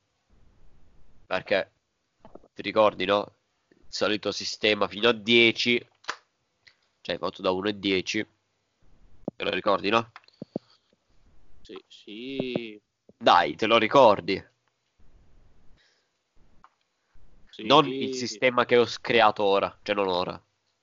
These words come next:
Speaker 1: dei giorni fa. Il sistema generale, che devi dare un voto se ti è piaciuto o meno.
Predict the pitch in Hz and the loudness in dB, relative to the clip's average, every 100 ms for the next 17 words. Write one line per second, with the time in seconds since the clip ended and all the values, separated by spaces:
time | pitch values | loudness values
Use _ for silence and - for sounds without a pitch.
0 | _ 107 107 107 104 101 95 - _ _ | _ -2 0 0 -2 -6 -8 -10 _ _
1 | _ _ _ - - _ - 107 - 160 | _ _ _ -20 -20 _ -16 -12 -2 -2
2 | - 147 135 127 120 73 _ 101 120 123 | 0 0 4 2 2 -6 _ -20 -6 -2
3 | 120 113 107 98 95 _ _ _ _ _ | 0 2 2 2 -4 _ _ _ _ _
4 | _ - 104 123 120 107 107 95 98 104 | _ -10 -4 0 2 0 -2 -4 -4 -6
5 | 95 92 98 - 98 92 92 90 87 | -14 -14 -16 -12 -12 -12 -12 -10 -10